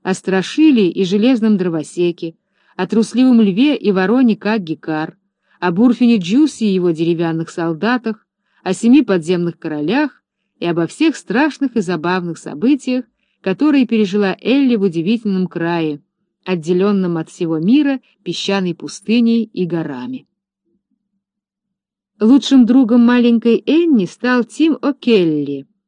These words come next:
с соседней фермы, находившейся от домика Джона Смита на расстоянии всего в четверть мили. Тим был старше Энни на полтора года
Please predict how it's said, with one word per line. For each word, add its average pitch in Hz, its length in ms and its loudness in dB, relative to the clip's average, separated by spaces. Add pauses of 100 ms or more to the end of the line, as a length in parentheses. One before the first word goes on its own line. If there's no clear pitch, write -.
(160)
с - 80 -20
соседней 233 580 0
фермы, 156 560 -2 (260)
находившейся 208 840 -2
от 180 100 -4
домика 220 380 0
Джона 202 640 -2
Смита 277 480 0
на 240 120 0
расстоянии 233 720 0
всего 220 380 -4
в - 60 -14
четверть 233 540 -6
мили. 196 480 -2 (1300)
Тим 320 320 4
был 294 140 4
старше 277 640 -2
Энни 269 320 2
на 269 120 4
полтора 240 500 -2
года 143 440 -8